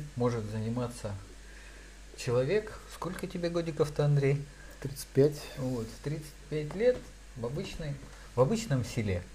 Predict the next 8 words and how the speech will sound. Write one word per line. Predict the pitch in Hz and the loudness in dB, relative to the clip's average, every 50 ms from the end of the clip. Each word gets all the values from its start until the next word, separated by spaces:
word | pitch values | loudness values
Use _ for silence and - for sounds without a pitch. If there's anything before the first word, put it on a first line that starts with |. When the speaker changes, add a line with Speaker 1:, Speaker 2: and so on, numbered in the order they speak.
| - - - - - - - - - - - - - - - - - - - - | -16 -16 -16 -16 -14 -14 -14 -14 -12 -12 -14 -14 -14 -16 -16 -16 -16 -16 -6 -2
Speaker 1:
Андрей, | 123 123 123 131 127 110 98 95 95 - - - | 0 0 4 6 6 4 4 2 -4 -8 -8 -6
м, | 143 131 123 120 - | -6 -6 -6 -4 -4
представься, | 139 135 - - 180 180 175 - - 143 | -4 -4 2 6 8 8 8 8 4 6
пожалуйста, | 147 131 120 123 120 110 110 - - 104 | 6 8 12 12 12 12 12 8 2 -4
чтобы | - - 113 107 113 107 107 - - - - - - - - - - - - | -2 -2 -2 -2 -2 -2 -4 -6 -12 -16 -16 -16 -16 -16 -16 -14 -14 -10 -4
люди | 123 123 117 113 110 | -2 0 0 2 2
знали | 107 107 113 113 107 104 107 | 2 4 6 6 6 4 2
тебя. | 101 - 104 98 101 98 98 | 0 -2 0 2 4 4 2